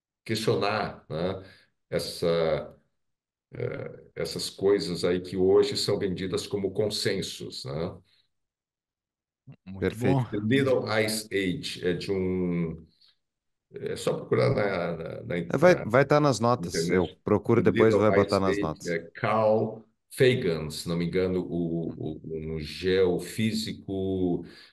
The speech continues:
Speaker 1: eh, de Stanford, né? Ele tem
Speaker 3: Legal.
Speaker 1: vários livros, eh, que tratam dessa questão, eh,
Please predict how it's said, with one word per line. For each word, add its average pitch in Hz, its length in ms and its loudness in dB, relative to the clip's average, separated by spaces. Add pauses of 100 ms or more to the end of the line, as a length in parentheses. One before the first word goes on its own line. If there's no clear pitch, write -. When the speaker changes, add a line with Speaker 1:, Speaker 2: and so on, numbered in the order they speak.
(200)
Speaker 1:
eh, 80 960 2
de 76 80 -6
Stanford, - 720 -4 (100)
né? 71 300 -12 (1120)
Ele 76 180 -8
tem 101 140 4
Speaker 3:
Legal. - 20 4
Speaker 1:
vários 85 400 2
livros, 87 840 -2
eh, 82 640 0
que - 120 -6
tratam 98 520 0
dessa 82 260 -4
questão, 87 840 0 (520)
eh, 78 600 2